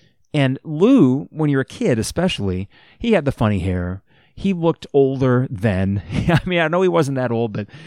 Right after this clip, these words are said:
eh, he, he did have an oldish kind of appearance because of the salt and pepper hair and, and the way that he wore it. And he had that southern drawl that you would listen to, to and from the games as he was talking to Jim Turpin and Loren Tate,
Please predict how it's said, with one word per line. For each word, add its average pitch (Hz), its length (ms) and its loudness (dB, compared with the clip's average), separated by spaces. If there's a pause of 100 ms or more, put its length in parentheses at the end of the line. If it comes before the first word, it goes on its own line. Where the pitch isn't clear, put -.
(280)
eh, 165 180 -8
he, 147 440 -4
he 151 180 2
did 156 260 2
have 143 160 2
an 143 80 -6 (100)
oldish 147 600 2
kind 135 200 -4
of 127 120 -6
appearance 120 460 2
because 117 260 -4
of 110 80 -8
the 113 260 -2
salt - 260 -4
and 131 100 -4
pepper 117 240 0
hair 101 340 0
and, 92 180 -6 (360)
and 120 120 -6
the 117 60 -2
way 117 140 0
that 110 100 -4
he 110 60 -4
wore 101 260 -2
it. 113 140 -4
And 110 180 -6 (800)
he 151 140 2
had 147 180 2
that 139 140 -2
southern 156 440 2
drawl 135 460 6
that 135 120 4
you 127 80 4
would 123 100 2
listen 131 340 2
to, 131 520 6
to 151 220 2
and 135 120 -2
from 131 180 -4
the 127 80 -2
games 127 480 2
as 113 80 -6
he 120 80 0
was 117 120 2
talking 120 220 -2
to 104 60 -2
Jim 123 220 2
Turpin 123 320 -2
and 113 120 -2
Loren 117 320 0
Tate, 110 400 -2